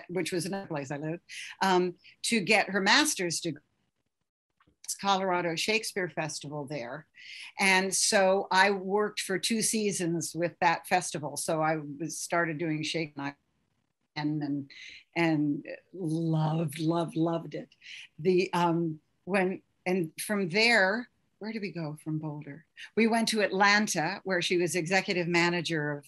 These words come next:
of, uh, the Legit Theater there in Atlanta. And then we went to South Dakota, as one does, where, <laughs> for her to teach. And, um, and while in South Dakota, I was so excited because, um,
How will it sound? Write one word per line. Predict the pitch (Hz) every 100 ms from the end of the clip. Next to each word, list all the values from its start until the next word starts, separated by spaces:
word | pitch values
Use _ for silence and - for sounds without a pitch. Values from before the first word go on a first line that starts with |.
| _ 165
of, |
uh, | 156 151
the | 160
Legit | 156 156 170 -
Theater | 175 170 160 147
there | 170 156 151
in | 277
Atlanta. | 311 165 190 190 151 160 _ - - - - 190
And | 185 175
then | 220 254 220
we | 208
went | 180 175 -
to | 175
South | 214 190 190
Dakota, | 190 311 311 185 156
as | 180 165 - -
one | 175 165 160
does, | 160 165 - - - -
where, | 202 214
<laughs> | 269 - 254 180
for | 233
her | 220 226
to | - 190 -
teach. | - 285 208 151 _ - - _ _ - - - 277 -
And, | 214 208 208 -
um, | 196 190 190 190 _ _ _
and | 202 190 185 175 _ _ _ _ _ -
while | 180 214 262 269
in | 240
South | - 214 208
Dakota, | 185 -
I |
was | 208 -
so | 233 247
excited | - 240 233 208 160
because, | 170 170 175 175 - - - - -
um, | 185 180 175 175